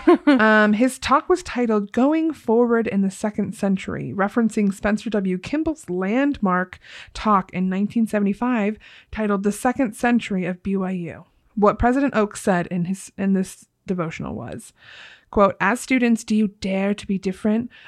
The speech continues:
Are you willing to face the opposite direction in the world's elevators? More important than what you do as a student are the choices you are making in your personal life,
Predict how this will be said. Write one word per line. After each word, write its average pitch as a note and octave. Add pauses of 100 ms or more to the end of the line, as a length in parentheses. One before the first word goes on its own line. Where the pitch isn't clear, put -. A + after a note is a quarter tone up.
Are G#3
you G#3+
willing G#3+
to -
face G3+
the -
opposite G3+
direction G3
in G#3+
the F#3+
world's G3+
elevators? B3 (120)
More A#3+
important A#3+
than G3
what F#3+
you G3
do A3
as A3+
a G#3+
student G3+
are F#3+
the F#3
choices A3
you F#3+
are F#3
making F3+
in F3+
your F3+
personal G3
life, -